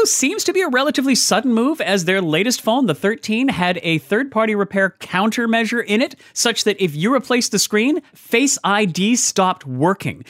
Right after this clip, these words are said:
That's because they added a microcontroller to the screen, which was paired to the specific phone it rolled off the assembly line with, and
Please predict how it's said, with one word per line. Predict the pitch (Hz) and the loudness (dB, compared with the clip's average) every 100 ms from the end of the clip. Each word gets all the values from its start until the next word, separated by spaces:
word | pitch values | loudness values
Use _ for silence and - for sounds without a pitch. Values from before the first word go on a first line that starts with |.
| - - | -6 -2
That's | 262 | 0
because | 254 202 170 | 0 0 0
they | 185 - - | -2 -4 -4
added | 247 320 220 | -2 0 2
a | 170 | 2
microcontroller | 175 285 254 190 165 160 151 160 | 0 0 0 0 0 0 2 2
to | 165 | 0
the | 160 | 0
screen, | 156 - 311 330 208 175 | 0 -2 -2 0 2 2
which | 180 - | 0 0
was | 180 | -2
paired | - - 285 403 294 220 | -4 -4 0 2 2 0
to | |
the | 202 | 0
specific | 190 202 202 190 | -2 0 0 -2
phone | - 339 403 262 | -2 0 2 2
it | 196 | 0
rolled | 196 226 226 | 2 2 0
off | 214 | -2
the | 202 180 | 0 0
assembly | - 381 427 247 | 0 -2 0 2
line | 170 147 151 | 2 2 2
with, | 147 151 | 2 0
and | 170 185 | -2 -4